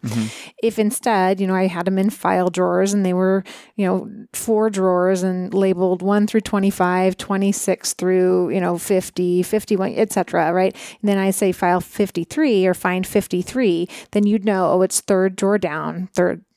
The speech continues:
Speaker 2: you know, third file
Speaker 1: Mm-hmm.
Speaker 2: back." It'd be really quick to find. Digitally, it's quick to find no matter how they're organized because you just type in a fifty-three if that's what you're
Speaker 1: Mm-hmm.
Speaker 2: looking for, and it's gonna come up quickly.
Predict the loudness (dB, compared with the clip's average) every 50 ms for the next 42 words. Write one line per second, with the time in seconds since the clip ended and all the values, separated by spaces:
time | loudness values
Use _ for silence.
0 | -6 -2 -2 -2 -2 -4 -6 -6 _ 0 2 2 2 0 -2 -4 -2 0 0 0
1 | 0 0 0 0 0 -2 -4 -4 -4 -2 0 0 2 2 2 2 0 0 -2 -6
2 | -6 -6 _ -10 -6 -4 -2 -2 -2 -4 -6 -10 -12 -14 -14 -16 -16 -16 -16 -16
3 | -18 -20 -20 -8 -6 -4 0 4 4 4 4 2 0 0 0 0 0 0 -2 -2
4 | -4 -6 -6 -6 -4 -4 -4 -4 -2 -4 -4 -2 0 0 2 2 2 2 0 -2
5 | -2 0 0 0 2 2 0 0 -2 -2 -4 -4 -2 -2 -2 -2 -2 -2 -4 -4
6 | -4 -4 -6 -6 -6 -6 -6 -6 -6 -6 -6 -6 -6 -2 0 2 2 2 2 2
7 | 2 2 2 0 2 2 2 0 2 2 2 2 2 0 -4 -4 -4 -4 -4 -4
8 | -4 -2 -2 -2 -4 -4 -6 -6 -4 -2 0 2 2 2 2 0 0 0 0 0
9 | 0 0 -2 -2 -2 -2 -2 -2 -2 -4 -4 -4 -2 -2 -4 -4 -6 -8 -8 -8
10 | -6 -6 -6 -6 -8 -10